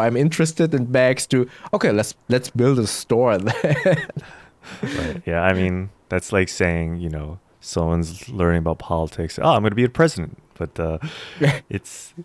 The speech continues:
Speaker 2: it's, uh, yeah, I mean, there was a little bit of period in time in between where there was a little bit of a, uh,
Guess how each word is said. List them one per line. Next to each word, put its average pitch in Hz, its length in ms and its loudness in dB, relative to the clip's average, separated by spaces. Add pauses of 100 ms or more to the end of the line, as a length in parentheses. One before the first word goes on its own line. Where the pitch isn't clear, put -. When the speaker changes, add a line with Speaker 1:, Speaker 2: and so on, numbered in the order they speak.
(300)
Speaker 2:
it's, 131 280 0
uh, 127 280 4
yeah, 151 180 2
I 170 40 4
mean, 160 120 4
there 180 100 8
was 175 160 4
a - 20 4
little 165 160 4
bit 135 120 2
of 117 60 0
period 110 300 2
in 104 80 0
time 95 420 0
in 90 100 0
between 92 480 0
where 80 360 -2
there 92 100 0
was 90 140 0
a 87 60 -8
little 90 180 -2
bit 85 160 -2
of 80 80 -8
a, 78 180 -6
uh, 78 240 -10